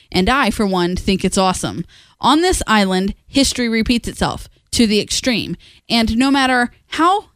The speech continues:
much free will you try to exercise, this curse, in quotes, will catch up with you and make you a part of its mirror image storytelling.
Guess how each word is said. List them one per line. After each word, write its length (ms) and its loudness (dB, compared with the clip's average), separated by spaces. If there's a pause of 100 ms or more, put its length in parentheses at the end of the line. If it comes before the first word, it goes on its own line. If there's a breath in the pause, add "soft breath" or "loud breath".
much 460 2
free 340 -2
will 340 2
you 200 -4
try 280 0
to 260 -2
exercise, 640 -2 (380 soft breath)
this 340 0 (140)
curse, 600 -2 (220)
in 200 -2
quotes, 420 -2 (240 loud breath)
will 160 2
catch 380 -2
up 180 0
with 240 0
you 220 0 (260 loud breath)
and 240 2
make 240 0
you 140 2
a 60 0
part 340 0
of 120 0
its 220 -2
mirror 460 0
image 500 0
storytelling. 1000 -2